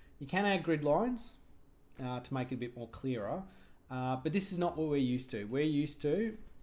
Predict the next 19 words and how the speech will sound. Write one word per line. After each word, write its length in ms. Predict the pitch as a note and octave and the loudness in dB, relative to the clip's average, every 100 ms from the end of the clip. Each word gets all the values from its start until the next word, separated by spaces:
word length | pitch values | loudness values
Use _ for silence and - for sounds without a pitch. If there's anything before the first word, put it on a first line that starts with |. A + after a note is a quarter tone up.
| - - - - | -16 -16 -16 -10
um, 380 | B2+ A#2+ A#2+ B2+ | -4 -2 -2 -4
having 680 | - - D3+ C3 D3+ G#3 G3+ - - - | -6 0 2 4 2 0 -4 -10 -18 -10
your 140 | C3 A#2+ | -4 2
y-axis 680 | C#3 D3+ C#3 C#3 D3+ C#3 | 4 6 4 2 -4 -4
run 220 | C#3 C3 B2 | -2 -2 -2
through 160 | B2+ | -4
your 160 | G#2+ A2 | -4 2
origin. 560 | C3 D3 D3 D#3+ D#3+ - - - - | 4 4 2 0 -2 -8 -20 -20 -20
So 180 | - D#3 | -2 4
this, 540 | D#3 F#3 - - - - - - - - - - | 6 4 2 -8 -12 -14 -18 -20 -20 -20 -20 -16
some 320 | - D#3 D3 | -4 0 2
of 120 | C3+ A#2 | 0 0
you, 220 | B2 E3 | 0 0
will 160 | D3 - - - | -2 -6 -14 -4
probably 720 | C#3 B2 B2 A#2+ A2+ A2+ G#2+ | 0 0 -2 -4 -4 -4 -6
set 360 | - - A2 - | -10 -8 -8 -8
you 100 | A2+ | -10
on 100 | G2+ | -10
edge. 360 | G2+ G#2+ - | -10 -12 -14